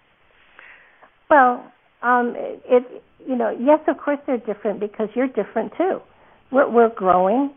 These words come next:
we're evolving, we're expanding our awareness. So, so the energy we send out attracts to us people that are like-minded or, or similar to us, or, or that need to, you know, present a mirror for us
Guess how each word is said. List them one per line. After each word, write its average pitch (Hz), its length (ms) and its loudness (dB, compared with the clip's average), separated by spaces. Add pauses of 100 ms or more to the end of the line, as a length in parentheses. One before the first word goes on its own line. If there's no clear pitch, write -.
(140)
we're 196 220 -2
evolving, 185 680 2 (360)
we're 190 220 2
expanding 185 640 0
our 180 180 -2
awareness. 180 540 -4 (160)
So, 202 340 4 (100)
so 190 360 4
the 190 120 -2
energy 214 440 0
we 185 120 0 (120)
send 196 180 0
out 185 160 2
attracts 180 440 -4 (100)
to 214 140 -2
us 202 80 0 (200)
people 196 500 -2
that 202 140 2
are 202 140 4
like-minded 196 1080 0 (640)
or, 185 300 4
or 185 260 0 (140)
similar 277 380 4 (100)
to 180 160 -6
us, - 120 -12 (140)
or, 277 180 4 (120)
or 247 180 2
that 254 540 -4
need 214 260 2
to, 190 280 -2
you 214 80 0
know, 190 100 0
present 180 340 -4
a 175 40 -2
mirror 170 400 -2
for 156 160 -2
us 165 60 -8